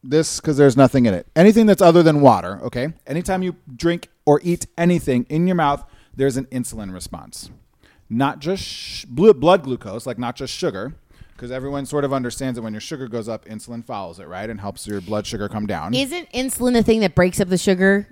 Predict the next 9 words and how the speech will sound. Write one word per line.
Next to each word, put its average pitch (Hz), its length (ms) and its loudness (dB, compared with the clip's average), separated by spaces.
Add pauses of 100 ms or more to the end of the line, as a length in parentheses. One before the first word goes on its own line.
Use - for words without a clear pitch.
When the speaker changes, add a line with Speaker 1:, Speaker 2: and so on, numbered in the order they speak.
(160)
Speaker 2:
to, 202 120 6
like, 185 320 4
so - 160 4
it 175 80 4
doesn't 185 180 0
attack 170 340 -4
your 180 60 -2
pancreas? 185 680 -6 (160)
Speaker 1:
Um, 196 840 4